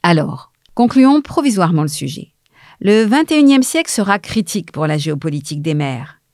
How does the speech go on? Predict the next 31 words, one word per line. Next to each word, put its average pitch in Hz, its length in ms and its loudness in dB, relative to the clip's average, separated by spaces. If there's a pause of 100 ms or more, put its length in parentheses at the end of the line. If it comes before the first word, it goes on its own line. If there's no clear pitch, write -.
(320)
La 170 180 0
territorialisation 226 1200 2
en 175 120 0
cours 294 320 -2
des 220 180 0
océans 233 460 -2 (300)
sera-t-elle 214 500 0
coopérative 262 680 0 (760)
ou 202 280 -2
agressive 254 600 -2
et 277 60 -2
souverainiste ? 254 760 -4 (440)
L'enjeu 330 300 4
est 196 80 4
bien 156 380 0 (160)
que 185 80 0
l'inéluctable 220 760 4
humanisation 240 760 4
des 202 120 4
mers 196 340 2
se 185 180 -4
fasse 220 240 0
dans 156 160 -2
l'intérêt 165 480 -2
commun. 147 420 -4 (720)
En 160 100 0
même 233 180 4
temps, 247 300 0 (160)
nous 151 60 -2
l'avons 147 260 -2
vu, 208 300 -2